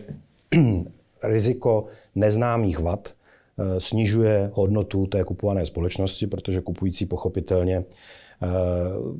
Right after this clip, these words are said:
nějakým způsobem musí zohlednit neznámá rizika ve stanovení výše kupní ceny. Proto je ten proces důležitý pro obě dvě strany.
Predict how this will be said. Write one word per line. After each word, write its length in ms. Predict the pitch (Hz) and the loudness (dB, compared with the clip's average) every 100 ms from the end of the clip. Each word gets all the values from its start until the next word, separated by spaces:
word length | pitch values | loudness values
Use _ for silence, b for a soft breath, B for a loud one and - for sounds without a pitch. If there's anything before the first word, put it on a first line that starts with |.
| - | -6
nějakým 320 | 110 92 - | -2 -2 -4
způsobem 320 | 87 104 107 92 | -6 -4 -2 0
musí 220 | 95 92 | 0 0
zohlednit 600 | 92 87 98 98 95 - | 0 0 0 0 -2 -2
neznámá 460 | 98 90 95 95 85 | -2 -2 -2 -2 -2
rizika 360 | 82 87 92 | -2 -2 -2
ve 120 | 90 | -2
stanovení 460 | 85 87 85 82 80 | -2 -2 -2 -2 -2
výše 360 | 80 - 85 - b b b | -4 -2 -4 -4 b b b
kupní 280 | 92 101 92 | -6 -2 -2
ceny. 280 | 87 82 - | -2 -2 -4
Proto 260 | 92 - | -4 2
je 80 | 110 | 2
ten 160 | 113 98 | 2 -2
proces 500 | 90 - 95 - - B B B | -2 -2 -4 -4 -10 B B B
důležitý 520 | 98 101 92 92 92 | 0 0 0 -2 -2
pro 380 | 92 87 85 82 - | -2 -2 0 -2 -6
obě 220 | 92 85 | -4 -2
dvě 160 | 90 90 | 0 0
strany. 360 | - 85 82 | 0 -2 -4